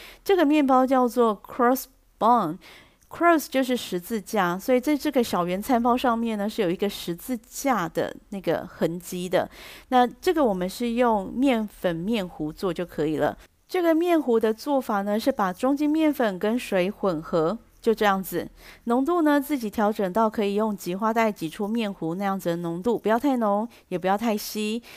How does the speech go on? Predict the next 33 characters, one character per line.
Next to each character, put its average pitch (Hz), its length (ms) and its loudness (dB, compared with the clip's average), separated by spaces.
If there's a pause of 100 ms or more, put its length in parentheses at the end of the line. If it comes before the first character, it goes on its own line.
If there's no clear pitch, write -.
(120)
那 214 100 -2
把 190 120 0
面 262 260 2
糊 208 180 -2
挤 180 160 -4
在 214 220 0
每 185 140 -4
一 - 120 -6
个 240 220 2
面 240 220 -2
包 220 340 0
面 226 260 -4
团 190 220 -4
上 214 240 -2
面， 220 240 -2 (260)
然 190 120 0
后 208 100 0
进 226 240 -4
烤 190 180 0
箱 214 320 0
烘 247 160 -2
烤 190 200 2
到 190 200 4
表 170 240 -4
面 196 240 -4
金 202 200 -6
黄 190 240 -4
上 190 280 -4
色 185 240 -2
就 170 140 -4
可 165 180 -4
以 165 120 -4
了。 160 200 2